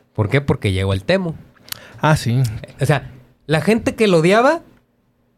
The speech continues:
Speaker 2: Ahora lo quería.
Speaker 1: ahora lo amaba
Speaker 2: <laughs>
Speaker 1: y lo idolatraba. O sea,
Speaker 2: Eh, sí, sí, sí.
Speaker 1: de repente algo pasó y se fue a jugar a Santos unas semifinales.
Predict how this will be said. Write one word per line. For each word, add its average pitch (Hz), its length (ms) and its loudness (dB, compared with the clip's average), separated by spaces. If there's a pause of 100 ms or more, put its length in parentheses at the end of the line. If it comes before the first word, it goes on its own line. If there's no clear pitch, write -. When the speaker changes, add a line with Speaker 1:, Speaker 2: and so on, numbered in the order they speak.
(200)
Speaker 2:
Ahora 127 220 4
lo 143 140 2
quería. 113 360 2
Speaker 1:
ahora 120 300 2
lo 156 140 2
amaba 139 500 2 (440)
Speaker 2:
<laughs> 139 440 0
Speaker 1:
y 151 140 0
lo 123 120 2
idolatraba. 117 1160 2
O 127 80 -4
sea, 143 320 2
Speaker 2:
Eh, 247 140 -4 (260)
sí, 254 180 0
sí, 240 160 2
sí. 214 220 -4
Speaker 1:
de 165 100 4
repente 226 720 4
algo 220 260 2
pasó 220 460 2 (100)
y 175 100 0
se 165 100 2
fue 156 160 0
a - 20 -2
jugar 202 300 2
a 202 60 2
Santos 214 600 0 (160)
unas 165 240 2
semifinales. 160 800 2